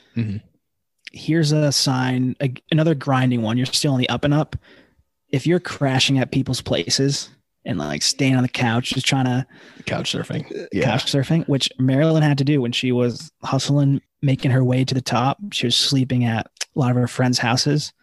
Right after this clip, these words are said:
Speaker 2: So I think that's a sign that you're, you're still on the up and up.
Speaker 1: <laughs> Yeah, definitely. If you're,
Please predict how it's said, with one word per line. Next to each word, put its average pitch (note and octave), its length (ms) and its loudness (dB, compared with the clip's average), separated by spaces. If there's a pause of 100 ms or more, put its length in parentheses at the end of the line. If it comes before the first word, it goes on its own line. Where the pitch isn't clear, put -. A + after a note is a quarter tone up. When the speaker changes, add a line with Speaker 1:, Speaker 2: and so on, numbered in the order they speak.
(180)
Speaker 2:
So - 80 -4
I C3 40 0
think C#3 140 -2
that's A#2 260 -2
a C3 60 -2
sign F#2+ 360 -2
that C#2+ 140 -6
you're, A#2 260 -6
you're E3 100 0
still E3 200 0
on C#3+ 80 2
the B2+ 80 0
up - 160 -6
and - 100 -6
up. - 220 -8 (160)
Speaker 1:
<laughs> C#3+ 60 -2 (680)
Yeah, G#2+ 240 -4
definitely. A2 520 -2
If A#2 140 -4
you're, B2 140 0